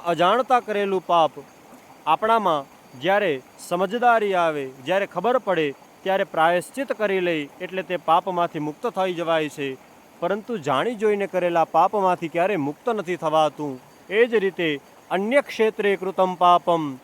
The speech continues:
તીર્થક્ષેત્રે વિનશ્યતિ, તીર્થક્ષેત્રે કૃતમ પાપમ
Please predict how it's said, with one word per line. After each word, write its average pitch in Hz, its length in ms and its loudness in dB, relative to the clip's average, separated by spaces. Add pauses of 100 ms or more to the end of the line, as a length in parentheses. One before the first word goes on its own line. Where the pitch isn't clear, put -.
(360)
તીર્થક્ષેત્રે 190 800 -2
વિનશ્યતિ, 175 640 -2 (460)
તીર્થક્ષેત્રે 180 800 -2
કૃતમ 165 340 -2
પાપમ 156 520 4